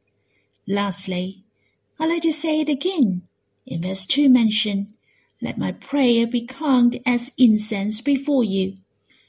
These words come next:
and the lifting up of my hands as the evening sacrifice." David prayed with his heart, his mouth, and as well as his body.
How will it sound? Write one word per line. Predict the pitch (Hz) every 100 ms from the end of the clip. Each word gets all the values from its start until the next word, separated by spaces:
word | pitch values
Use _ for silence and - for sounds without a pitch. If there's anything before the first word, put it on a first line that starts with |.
| _
and | - 151
the | 143
lifting | 175 220 226 214
up | 220 208 208
of | 208
my | 214
hands | 214 285 285 233 240 -
as | 233 254 262
the | 277 -
evening | 247 220 220 208
sacrifice." | 208 - 214 196 180 175 156 156 - - _ _ _ _ _ _ _ _ _
David | 233 202 175 190 190
prayed | - 269 285 214 202 214
with | 240
his | 262 254 -
heart, | 339 240 233 - _ _ _
his | 302 294 330
mouth, | 359 294 262 262 _ _ _
and | - 247
as | 269 262
well | 285 269 254
as | 240
his | 247 233
body. | - 226 - 165 160